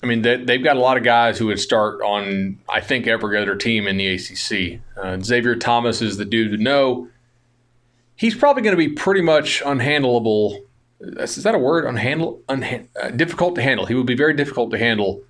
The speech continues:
immediately for almost any offensive tackle in the A C C, and I don't think Florida State has anybody on the edge who can block him. I mean, I think he would smoke, probably smoke Williams and, and Reynolds and, and,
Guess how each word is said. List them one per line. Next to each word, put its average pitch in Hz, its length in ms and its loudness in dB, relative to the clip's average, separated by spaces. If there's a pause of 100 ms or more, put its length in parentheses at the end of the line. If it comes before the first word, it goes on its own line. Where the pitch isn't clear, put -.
(580)
immediately 117 680 2
for 117 180 0
almost 113 300 0
any 131 200 0
offensive 117 340 0
tackle 113 320 0
in 104 80 -2
the 104 80 0
A 104 80 0
C 101 160 -4
C, 110 440 0
and 104 440 -2 (440)
I 135 100 2
don't 170 140 2
think 175 140 0
Florida 147 260 2
State 131 200 0
has 104 160 0
anybody 117 400 2
on 101 120 0
the 104 100 2
edge 101 220 0
who - 80 -8
can 95 100 -12
block 95 280 -2
him. - 120 -10 (540)
I 120 40 -2
mean, 110 160 0
I 110 60 2
think 139 160 -4
he 113 100 2
would 104 160 -2
smoke, - 640 -2 (380)
probably 277 280 2
smoke - 500 0
Williams 123 560 2
and, 107 240 0
and 104 240 -2
Reynolds 113 480 0
and, 98 380 -4
and, 95 400 -4